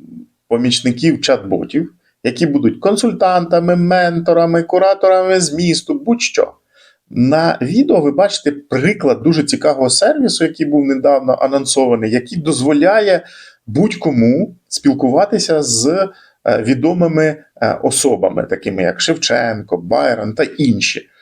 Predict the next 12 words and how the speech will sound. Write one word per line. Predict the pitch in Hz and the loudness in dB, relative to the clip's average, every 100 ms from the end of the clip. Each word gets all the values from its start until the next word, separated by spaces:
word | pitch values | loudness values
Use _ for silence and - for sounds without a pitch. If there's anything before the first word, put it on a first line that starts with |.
| _ _ | _ _
Тобто | - 160 147 107 | -2 -2 0 -4
штучний | - 165 - - 117 | 0 0 0 -2 -2
інтелект, | 120 117 113 110 - | 0 0 0 -2 -4
який | 110 120 107 | -6 -4 -2
навчений | 107 123 113 - 101 101 | 2 2 0 -4 -6 -4
на | 98 104 107 | -6 -2 -2
їх, | 104 120 117 - - _ - - _ - | -2 0 0 -2 -14 _ -20 -20 _ -10
м, | - - - - | -8 -6 -4 -2
е, | - - - - - - - - | -2 -2 -2 0 0 -2 -8 -4
історіях, | - - 117 120 120 110 104 - - | -4 0 0 2 2 0 -2 -10 -14
їх, | 101 120 117 - | -4 -2 -2 -2
е, | - - - | 0 0 -2